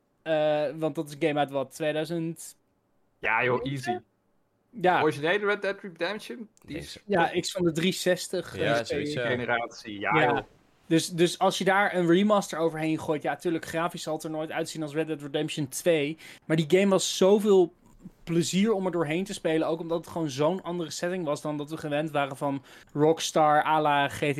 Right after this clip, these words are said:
Speaker 1: A-achtige gameplay. Ehm, en het was ook ge-, volledig zijn eigen ding. Veel meer narratief gedreven, wat ik ook heel sterk vond daar. Ehm, dus, dus als dit, als dit inderdaad een soort voorproefje is van, "Hey, we gaan ook Red Dead Redemption, eh,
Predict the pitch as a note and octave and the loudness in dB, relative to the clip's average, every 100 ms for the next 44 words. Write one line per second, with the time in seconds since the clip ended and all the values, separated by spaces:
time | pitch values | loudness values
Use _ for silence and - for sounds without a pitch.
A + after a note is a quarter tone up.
0 | C#3+ D3 D3 C#3+ D3+ - - D3 C3+ E3 | 2 4 2 0 -4 -10 -8 -4 -2 -2
1 | F3 C#3 B2 F#3+ _ - _ _ - D3 | -4 -4 -4 -6 _ -20 _ _ -6 -2
2 | C#3 C3+ C3+ C3+ C3 - _ _ - D#3+ | 0 0 0 -2 -4 -10 _ _ 0 2
3 | F3+ F#3 G3+ - - - F3+ G3 G3 F3 | 4 2 0 -2 -4 2 4 4 2 -2
4 | E3+ - C#3+ E3 C3 - F3+ F3 E3+ D#3+ | -2 -2 0 2 0 -2 -2 0 0 -2
5 | D#3+ E3+ - D3+ C3 D3 E3+ E3+ E3 - | -4 -6 -8 -10 -2 -2 -2 -4 -8 -8
6 | - E3 E3 - D#3 E3 - D#3+ D3 D3+ | -6 -4 -4 -4 -2 -2 -4 -4 0 0
7 | F#3+ A3+ - - _ _ - C#3 C#3 C#3 | -2 -8 -20 -20 _ _ -6 -2 -2 -2
8 | C#3 C3+ _ C#3+ C#3+ - - D#3+ D#3+ - | -4 -8 _ -6 -4 -4 -10 0 0 0
9 | - _ _ _ - - - G3 E3+ F3 | -10 _ _ _ -16 -12 0 2 4 4
10 | A3+ - G#3+ F3+ D3 A3+ G#3+ A3 G#3 G#3 | 2 2 2 2 0 0 0 -2 2 2
11 | G3+ G3 F#3+ G3+ E3 D3 - G3+ G#3+ - | 2 -4 -4 -4 -2 2 2 2 -2 -2
12 | F3+ F3+ - F#3 D3+ F#3 F3 E3+ F3+ F3 | -4 -4 -6 -8 -4 -2 -2 -4 -4 -4
13 | D3+ E3+ D#3 E3 D#3 F3 D3 C#3+ F#3+ G3 | -2 -2 0 -4 -4 -10 -2 0 0 -2
14 | D#3+ C#3+ C#3+ D3 C#3 | -6 -6 -4 -4 -2